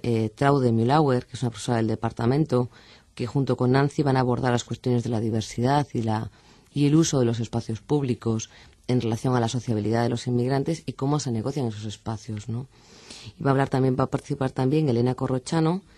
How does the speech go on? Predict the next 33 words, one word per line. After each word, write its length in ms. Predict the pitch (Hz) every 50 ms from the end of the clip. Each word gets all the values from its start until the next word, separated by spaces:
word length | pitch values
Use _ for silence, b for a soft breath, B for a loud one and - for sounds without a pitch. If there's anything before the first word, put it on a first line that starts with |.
| B B B B B
de 120 | - - 123
nuestro 260 | 123 113 - - 117
departamento 800 | 113 113 - 113 - - 127 135 151 170 175 156 165 170 185 180 - - _
para 160 | - 131 120 117
cuestiones 440 | 110 113 - - 127 123 127 123
de 100 | - 113
género. 420 | 107 - 120 113 107 101 - - - -
Elena 220 | - 117 113 117
lleva 180 | 113 117 117 117
trabajando 480 | - 120 110 113 113 - 120 117 113 110
tiempo 300 | - 123 123 120 127 127
sobre 340 | - 120 113 113 107 104
las 320 | 104 107 110 107 - - -
mujeres 400 | 113 107 - - 98 113 117 110
y 40 | 117
el 100 | 104 104
Islam, 320 | 110 104 107 - - - - - _ B B B B B B
que 80 | -
es 120 | 139 143 160
también 180 | 160 156 151
otra 160 | 143 135 - 127
dimensión, 460 | 123 117 113 113 113 - - 170 156
es 80 | 127
decir, 120 | - 127 123
va 60 | 131
a 40 | 131
haber 180 | 139 139 131 B B B B B
gente 280 | B - 156 143 139 131
que 80 | 135
trabaja, 560 | 127 127 127 131 143 151 147 - - 110 107 110 B B B B B
colectivos 340 | - 127 120 120 - 135 131
latinoamericanos 800 | 135 131 139 135 135 131 131 135 - - 170 170 180 196 185 -
y, 240 | 135 123 117 117